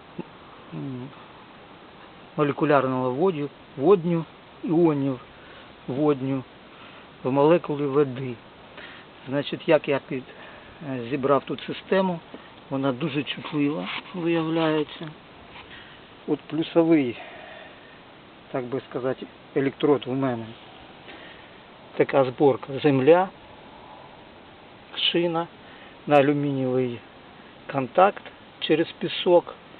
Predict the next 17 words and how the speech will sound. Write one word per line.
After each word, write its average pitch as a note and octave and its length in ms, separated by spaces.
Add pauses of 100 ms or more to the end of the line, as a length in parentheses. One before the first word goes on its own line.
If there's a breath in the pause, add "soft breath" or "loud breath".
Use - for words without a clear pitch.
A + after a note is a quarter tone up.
(400 loud breath)
на D3 100
мінерал. D3 600 (960)
Далі C3+ 480 (1800 loud breath)
послідовне D3+ 680
з'єднання C#3+ 760 (400)
з - 20
наступною F3+ 580
банкою E3+ 520 (1160)
через, D3 460
е, D3 200 (280)
алюмінієвий, D3 680
такий - 340
же B2+ 160
самий C3+ 260
електрод, C3 380 (100)
пісок. - 580 (760)
І, F3+ 220